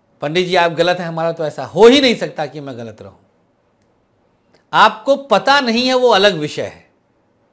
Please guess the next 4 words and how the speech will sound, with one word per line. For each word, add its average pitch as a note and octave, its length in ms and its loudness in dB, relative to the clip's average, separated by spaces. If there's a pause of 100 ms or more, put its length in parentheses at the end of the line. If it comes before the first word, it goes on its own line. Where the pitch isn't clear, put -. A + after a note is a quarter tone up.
(600)
शास्त्र - 500 -14
कहाँ, - 360 -20
अनुसंधान B2+ 880 -12
कहाँ, - 380 -20